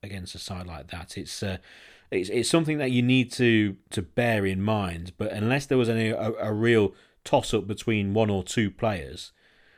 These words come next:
you know, and then you go, "Actually, we'll go with him because of their heights," then, then I just think you would go with your, your natural side. And, um, and I think bringing in Castagna at left back would be absolutely fine,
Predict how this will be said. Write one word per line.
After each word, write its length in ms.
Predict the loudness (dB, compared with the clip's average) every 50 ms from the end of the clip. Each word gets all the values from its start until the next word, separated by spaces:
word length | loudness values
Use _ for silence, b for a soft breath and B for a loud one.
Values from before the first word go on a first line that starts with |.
| _ _ -6
you 80 | -6
know, 220 | -6 -6 -6 -8 -8
and 140 | -6 -4 -2
then 140 | -2 -2 -2
you 60 | -2
go, 220 | -2 -2 -2 -2
"Actually, 280 | -4 -4 -4 -6 -8 -6
we'll 80 | -2
go 140 | 0 0 0
with 120 | 0 0 0
him 180 | 0 -2 -2
because 420 | -4 -6 -4 0 2 4 4 2 0
of 200 | -6 -10 -12 -16 _ _ _
their 120 | -12 -12 -6
heights," 420 | -4 -4 -4 -4 -4 -8 -12 -10
then, 360 | -6 -4 -4 -2 -4 -4 -6 -10 _ _ _ _ _ _ _ _ _ _ _ _ _ _ _ _ _ _ _ _ -12 -4
then 160 | 0 2 4
I 120 | 4 4 2
just 180 | 0 -2 -6
think 140 | -4 -2 0
you 100 | 0 0
would 160 | 0 -2 -4 -6 -2
go 160 | 0 0 2
with 200 | 2 0 -2 0
your, 220 | 0 -2 -2 -2 b b b b b
your 180 | -2 0 2 2
natural 500 | 2 2 0 -2 -4 -6 -6 -6 -6 -6
side. 480 | -4 -4 -2 -2 -2 -4 -8 -10 -14 b b b b b b b b b _
And, 420 | -14 -12 -10 -10 -10 -10 -10 -10 -10
um, 440 | -8 -8 -8 -8 -10 -10 -12 -14 -12 _
and 140 | -4 -4 -2
I 80 | -2 -2
think 180 | -2 -2 0
bringing 260 | 0 0 2 2 0
in 60 | 0 -2
Castagna 460 | -6 -6 -6 -4 -4 -4 -2 -4 -4
at 80 | -4
left 200 | -6 -8 -10 -10
back 140 | -10 -10 -10
would 140 | -10 -10 -8
be 60 | -8
absolutely 460 | -8 -8 -10 -12 -12 -12 -12 -12 -14
fine, 400 | -10 -8 -6 -6 -6 -8 -10 -12